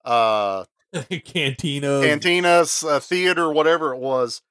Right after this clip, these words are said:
Speaker 2: Yeah.
Speaker 1: is he's the one that poisons Harrison Ford, and
Speaker 2: Right.
Speaker 1: they're trying to exchange for the diamond and everything, but, uh, Dan,
Speaker 2: Can't wait till we
Speaker 1: Dan
Speaker 2: do the Indiana Jones movies. <laughs>
Speaker 1: Yeah,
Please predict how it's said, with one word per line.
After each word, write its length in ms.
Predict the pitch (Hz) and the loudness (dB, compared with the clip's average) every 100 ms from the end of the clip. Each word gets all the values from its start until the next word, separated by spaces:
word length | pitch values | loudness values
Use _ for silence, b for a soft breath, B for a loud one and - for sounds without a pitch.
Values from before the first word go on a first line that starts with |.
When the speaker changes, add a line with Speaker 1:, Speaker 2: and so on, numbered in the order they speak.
| _ | _
Speaker 2:
Yeah. 300 | 139 131 113 | -6 -2 2
Speaker 1:
is 380 | 151 156 135 123 - | 4 4 2 -12 -10
he's 220 | 160 143 | -8 -4
the 80 | 151 | -2
one 220 | 147 147 | 0 -2
that 120 | 127 | -4
poisons 840 | - 165 160 127 120 110 107 - - | -2 0 0 -4 -10 -10 -12 -12 -8
Harrison 440 | 139 127 117 127 113 | -6 -6 -6 -12 -8
Ford, 500 | 151 143 107 101 _ _ _ _ _ - | -6 -6 -8 -10 _ _ _ _ _ -8
and 380 | 117 113 110 | -4 -4 -4
Speaker 2:
Right. 200 | 110 104 104 | -6 -8 -6
Speaker 1:
they're 120 | 120 | -4
trying 260 | 156 143 | 0 0
to 40 | 127 | 0
exchange 480 | - 143 135 131 - | -6 -4 -4 -6 -8
for 140 | 127 | -10
the 100 | 110 | -8
diamond 440 | 110 113 117 113 104 | -4 -2 -2 -6 -10
and 60 | |
everything, 440 | 101 95 110 104 101 | -10 -12 -14 -16 -12
but, 160 | 101 | -10
uh, 160 | 98 98 _ _ _ _ _ 120 | -10 -12 _ _ _ _ _ 0
Dan, 180 | 151 165 | 2 4
Speaker 2:
Can't 80 | |
wait 100 | 127 | 4
till 80 | 156 | 4
we 40 | 180 180 | 4 4
Speaker 1:
Dan 40 | |
Speaker 2:
do 100 | 135 | 2
the 180 | 131 135 | 2 2
Indiana 300 | 135 127 117 | 4 2 2
Jones 360 | 120 117 107 | 0 -2 -4
movies. 420 | 110 107 120 117 - | -6 -6 -4 -6 -8
<laughs> 60 | _ _ _ | _ _ _
Speaker 1:
Yeah, 280 | 185 156 | 2 2